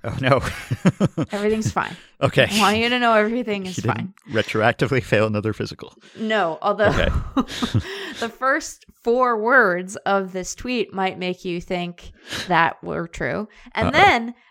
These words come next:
Speaker 2: some of the other words might make you laugh. Are you ready? So this
Speaker 1: Sure.
Speaker 2: is from Dan Hayes, one of Aaron's colleagues at The Athletic.
Speaker 1: Mm-hmm.
Speaker 2: "Carlos Correa is withdrawing."
Speaker 1: Oh, no.
Speaker 2: <laughs> From the World Baseball Classic.
Speaker 1: Ah, okay.
Speaker 2: Which is a bummer, but,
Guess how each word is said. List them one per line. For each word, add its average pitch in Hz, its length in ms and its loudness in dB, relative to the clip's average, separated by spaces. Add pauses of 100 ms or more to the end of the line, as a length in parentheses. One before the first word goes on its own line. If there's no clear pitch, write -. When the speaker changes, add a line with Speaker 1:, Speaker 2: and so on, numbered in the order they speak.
Speaker 2:
some 254 220 -4
of 240 100 -2
the 202 80 4
other 254 300 4
words 185 300 -2
might 180 200 -8
make 165 240 -10
you 170 120 -10
laugh. - 420 -10
Are 180 120 -6
you 170 160 -4
ready? 165 400 -8
So 226 140 -10
this 233 120 -8
Speaker 1:
Sure. 90 160 0
Speaker 2:
is - 60 -2
from 254 180 -8
Dan 214 240 -6
Hayes, 190 520 -8
one 185 220 -10
of 180 240 -14
Aaron's 170 340 -10
colleagues 175 400 -12
at 165 120 -12
The 170 120 -14
Athletic. 170 340 -4
Speaker 1:
Mm-hmm. 123 60 -4 (260)
Speaker 2:
"Carlos 269 360 -2
Correa 262 600 -4
is 220 180 -6
withdrawing." 226 680 4 (220)
Speaker 1:
Oh, 214 460 8 (460)
no. - 640 0
Speaker 2:
<laughs> - 0 -
From 311 240 4
the 330 80 -6
World 302 300 2
Baseball 285 360 -4
Classic. 254 720 -4 (120)
Speaker 1:
Ah, 87 480 2
okay. - 240 -10 (240)
Speaker 2:
Which 226 220 -4
is 220 400 -2
a 247 80 2
bummer, 233 340 6
but, 185 340 2